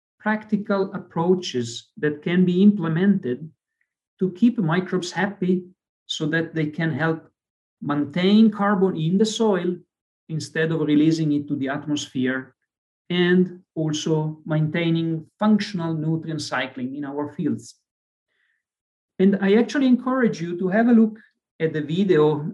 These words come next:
in, uh, in this website. Um, that's a video on the four per meal initiative that aims precisely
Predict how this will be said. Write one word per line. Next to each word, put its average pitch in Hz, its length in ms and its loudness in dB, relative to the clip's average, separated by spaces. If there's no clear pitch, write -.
in, 147 280 -2
uh, 135 360 -4
in 151 160 -6
this 139 180 -4
website. 139 680 -2
Um, 143 600 -6
that's 202 440 -2
a 175 60 -2
video 214 500 6
on 180 180 2
the 175 80 0
four 214 640 2
per 170 240 -4
meal 180 420 0
initiative 185 840 -2
that 151 300 -4
aims 208 520 6
precisely 185 840 -2